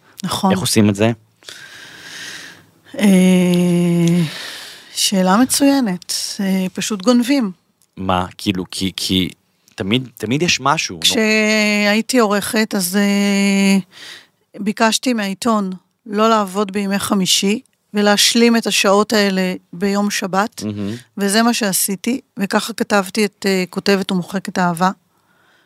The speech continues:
Speaker 1: ממש כל יום חמישי, הייתי כבר ביום רביעי בלילה מתחילה,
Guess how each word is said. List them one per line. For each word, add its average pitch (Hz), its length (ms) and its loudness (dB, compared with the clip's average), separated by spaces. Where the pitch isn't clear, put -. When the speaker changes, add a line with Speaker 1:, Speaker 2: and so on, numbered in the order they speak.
Speaker 1:
ממש 214 400 -2
כל 247 400 4
יום 220 320 0
חמישי, 247 560 0
הייתי 208 540 -6
כבר 220 180 2
ביום 262 280 4
רביעי 233 280 2
בלילה 208 440 0
מתחילה, 190 640 -2